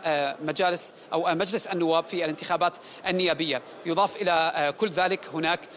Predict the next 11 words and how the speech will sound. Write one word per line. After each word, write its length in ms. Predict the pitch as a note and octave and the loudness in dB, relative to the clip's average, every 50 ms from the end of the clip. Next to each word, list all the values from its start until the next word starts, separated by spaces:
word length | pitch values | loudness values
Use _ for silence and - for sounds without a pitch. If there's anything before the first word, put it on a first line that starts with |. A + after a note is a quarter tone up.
| - - - - | -18 -12 -6 -4
آه، 120 | D3+ D#3 | -2 -2
خلافات 640 | D3+ - F#3+ F#3 F3 D#3 - F#3+ F#3+ F#3+ F#3+ - - - | -2 0 2 2 2 2 4 2 2 2 0 -4 -6 -2
على، 440 | - D#3 D#3 D#3+ D3+ D3+ D3 C#3+ - | 0 0 2 2 2 2 0 0 0
آه، 360 | D3 C3 B2+ B2 B2+ - E3 | -2 -2 0 -2 -2 -2 0
الأقليات، 640 | F#3 G#3 G#3 - - F3+ E3+ D#3+ D#3+ D#3 D#3 E3 E3 - - - - - F3 | 0 0 0 0 0 0 0 0 0 2 2 2 0 -2 -8 -18 -10 -6 -4
آه، 180 | D3+ D3+ D3+ | -2 -2 -2
الكوتا 420 | D#3 - - F#3+ E3 - D#3+ D#3 D#3 | -2 -2 -2 -2 0 0 -2 -2 -2
النسائية 440 | D#3+ D#3+ C#3+ - E3 E3+ F3 F3 D#3+ | -2 -2 -2 -2 -2 -2 0 0 -2
وكذلك 500 | C#3+ - E3+ D#3+ D#3+ D#3 D3+ E3+ E3 - - - - - | -2 -2 -2 -2 -2 -2 0 -2 -4 -4 -6 -14 -14 -6
حتى 340 | - - A3 - - F3 D3 | -2 -2 -2 0 0 -2 0
الأقليات، 560 | D#3 E3+ D#3 - D#3+ D3+ D#3 D#3+ E3 E3+ E3 | 0 -2 -2 -2 -2 -2 0 2 2 2 0